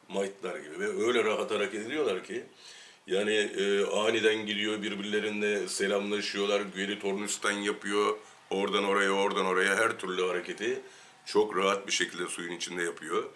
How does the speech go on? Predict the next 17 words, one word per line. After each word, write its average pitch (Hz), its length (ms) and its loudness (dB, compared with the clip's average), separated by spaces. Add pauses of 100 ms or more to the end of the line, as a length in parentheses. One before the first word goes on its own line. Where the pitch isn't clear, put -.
(500)
Yaklaşık 98 500 -2
bir 101 100 -4
iki 104 180 -6
saatlik 98 420 -2
çekim 110 320 -2
yaptım. 104 340 0
Bunun 98 200 -4
içerisinden 95 640 -2 (240)
önemli 95 460 -2
kısımları, 85 440 -6
güzel 85 360 -4
yerlerini 82 440 -6
montajlayacağım. 90 760 -4
Çekimi 87 360 -6
çok 92 220 -4
zor 82 200 -8
çünkü. 87 400 -6